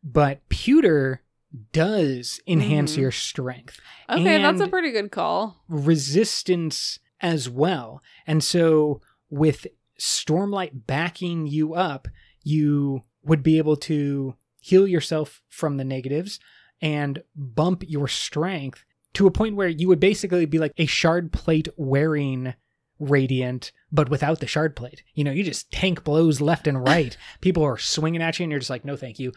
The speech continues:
Speaker 1: No, thank you." Pick people up, throw them. Tell us about another combination from user Faticus forty-two.
Speaker 2: I thought this one was really <laughs> interesting. They said, "Allomantic Electrum plus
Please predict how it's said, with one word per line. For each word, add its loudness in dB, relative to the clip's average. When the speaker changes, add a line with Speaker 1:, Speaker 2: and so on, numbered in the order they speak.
Speaker 1:
No, 2
thank -8
you." -8
Pick -8
people -2
up, -2
throw -2
them. 0
Tell 2
us 2
about 2
another -2
combination 0
from -2
user -6
Faticus -2
forty-two. -2
Speaker 2:
I -2
thought 2
this -2
one -2
was -2
really 6
<laughs> -8
interesting. -6
They 4
said, 2
"Allomantic 2
Electrum -4
plus 2